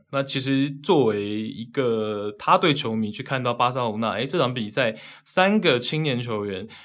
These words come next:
都同场先发，然后完成了一个比较有说服力的胜利的时候呢，那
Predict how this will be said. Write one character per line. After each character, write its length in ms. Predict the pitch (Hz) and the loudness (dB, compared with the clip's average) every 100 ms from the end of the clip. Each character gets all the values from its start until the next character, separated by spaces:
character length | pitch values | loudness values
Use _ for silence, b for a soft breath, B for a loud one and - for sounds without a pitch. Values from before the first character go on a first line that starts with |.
| B | B
都 540 | - 135 135 135 139 - | 2 4 6 4 2 -2
同 200 | - 127 | -4 -2
场 200 | 131 110 | 0 0
先 300 | 123 123 127 | 0 -2 0
发， 260 | 120 117 117 | 2 4 2
然 140 | 107 | 0
后 100 | 113 | -2
完 200 | 110 110 | -2 -2
成 200 | 110 101 | -4 -6
了 80 | 104 | -4
一 140 | 113 | -4
个 260 | 113 104 104 | -4 -6 -6
比 100 | 104 | -2
较 160 | 127 | 0
有 60 | 117 | 2
说 200 | 113 151 | 2 0
服 200 | 151 123 | 0 -2
力 140 | 135 | -2
的 100 | 120 | 0
胜 220 | 117 139 127 | 0 0 0
利 120 | 120 | -2
的 100 | 104 | -4
时 120 | 101 | -4
候 220 | 101 107 | -4 -4
呢， 180 | 98 98 | -6 -6
那 400 | 120 127 107 101 | -2 -2 -2 -4